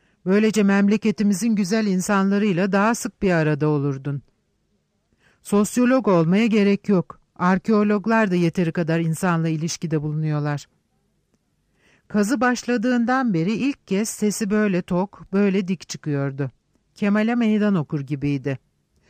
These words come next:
Esra'nın dikkatinden kaçmadı bu. Göz ucuyla Murat'a baktı.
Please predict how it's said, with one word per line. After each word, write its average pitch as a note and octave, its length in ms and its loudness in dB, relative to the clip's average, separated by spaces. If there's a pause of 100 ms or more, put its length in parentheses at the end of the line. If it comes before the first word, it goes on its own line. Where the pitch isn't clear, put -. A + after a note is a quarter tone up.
(180)
Esra'nın A3 640 0
dikkatinden G#3+ 640 0
kaçmadı C#3+ 560 -4
bu. C3 140 -8 (580)
Göz G3+ 260 0
ucuyla C#3+ 380 -4
Murat'a G3+ 420 0
baktı. C#3 440 -4